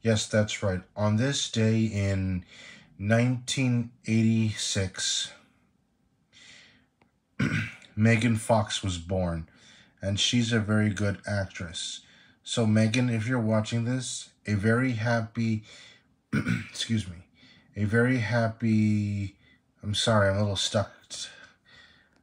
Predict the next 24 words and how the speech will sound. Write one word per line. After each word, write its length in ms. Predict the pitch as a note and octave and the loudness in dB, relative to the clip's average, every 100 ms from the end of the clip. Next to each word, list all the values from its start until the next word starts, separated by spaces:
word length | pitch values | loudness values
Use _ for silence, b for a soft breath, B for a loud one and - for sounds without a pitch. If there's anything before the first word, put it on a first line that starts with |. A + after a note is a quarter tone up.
| _ _ - F#2+ | _ _ -14 -10
Okay, 200 | - G2 | -4 0
one 160 | G#2+ | 2
more 160 | A#2+ C3 | 4 2
time. 460 | - G#2 G2 G#2+ - | 2 2 2 -2 -2
A 80 | G#2 | -2
very 420 | F#2 A2+ B2+ C#3 | 2 2 2 0
happy 460 | A2 A#2+ A2+ A2+ A2 | 0 0 0 -2 -4
thirty-eighth 640 | - A2 A2+ G#2 G#2 - | 0 2 2 2 0 -2
birthday 380 | G#2 G2 - F#2 | -2 -2 -2 -6
to 180 | - F#2+ | -4 -2
you, 80 | |
ma'am. 340 | F2+ F2+ F2+ E2+ B B B B B _ | -2 0 -2 -4 B B B B B _
Two 220 | - B2+ | -4 0
more 260 | B2+ B2 A#2+ | 2 2 2
years 320 | A#2 A#2 A2+ | 2 2 2
until 260 | G#2+ G#2 A#2 | 0 0 2
you 160 | G#2+ | 2
turn 300 | G#2+ - G#2+ | 2 0 0
the 60 | G#2 | 0
big 300 | F2+ G#2 F#2+ | 0 0 -2
four 400 | - G#2+ G#2 G#2 | -4 2 4 4
oh, 380 | G2+ F#2+ E2 D#2+ _ _ | 4 4 0 -8 _ _
forty. 600 | - A2 G#2+ F#2 E2+ D#2 _ _ _ _ _ _ _ _ _ _ B B B - | -8 2 2 2 -2 -8 _ _ _ _ _ _ _ _ _ _ B B B -14
Yeah. 300 | - G2 F2+ | -2 0 0